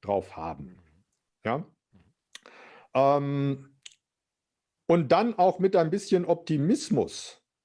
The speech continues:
hineingehen. Folgendes Argument. Im vergangenen Herbst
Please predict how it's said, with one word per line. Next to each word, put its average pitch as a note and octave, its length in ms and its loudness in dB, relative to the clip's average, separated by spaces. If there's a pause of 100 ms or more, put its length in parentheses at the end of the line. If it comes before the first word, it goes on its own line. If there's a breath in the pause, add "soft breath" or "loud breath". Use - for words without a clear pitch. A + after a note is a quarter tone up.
(240)
hineingehen. C#3 1080 0 (760)
Folgendes G#3 640 4
Argument. D3+ 840 0 (1120)
Im A#3 220 6
vergangenen G3+ 840 2
Herbst - 760 -2